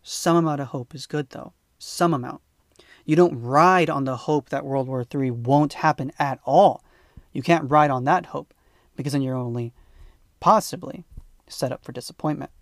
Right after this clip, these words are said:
Instead, you should think, "I am hopeful that good things will happen, but if they don't, I know that I'm going to be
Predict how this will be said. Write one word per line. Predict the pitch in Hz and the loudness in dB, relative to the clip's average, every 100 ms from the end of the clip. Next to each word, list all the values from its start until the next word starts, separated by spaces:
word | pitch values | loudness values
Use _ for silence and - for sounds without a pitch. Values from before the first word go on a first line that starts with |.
| _ _ _ _ _ | _ _ _ _ _
Instead, | 151 151 - 180 202 180 | -4 -4 2 4 4 2
you | 165 | -2
should | 147 147 - | -2 -4 0
think, | 170 151 - _ _ - | 2 2 -2 _ _ -2
"I | 156 | 2
am | 190 190 | 4 2
hopeful | 151 160 170 - 185 190 | 0 0 -2 -2 -4 -2
that | 160 135 | -4 -2
good | 151 - | -2 -2
things | 151 139 | -4 -4
will | 127 | -6
happen, | 131 143 170 151 127 - | -6 -6 -6 -8 -6 2
but | 214 165 - - _ _ _ _ _ _ | 4 4 -2 -20 _ _ _ _ _ _
if | 131 120 | -6 -4
they | 127 120 | -6 -4
don't, | 143 156 190 - - _ - - _ _ - | 2 2 0 -6 -20 _ -20 -20 _ _ -6
I | 123 117 | -2 0
know | 123 139 151 165 160 - | 2 4 4 4 -2 -6
that | |
I'm | 143 131 | -6 -4
going | 139 131 131 123 | -4 -2 -4 -8
to | - | -12
be | 123 123 123 | -10 -8 -10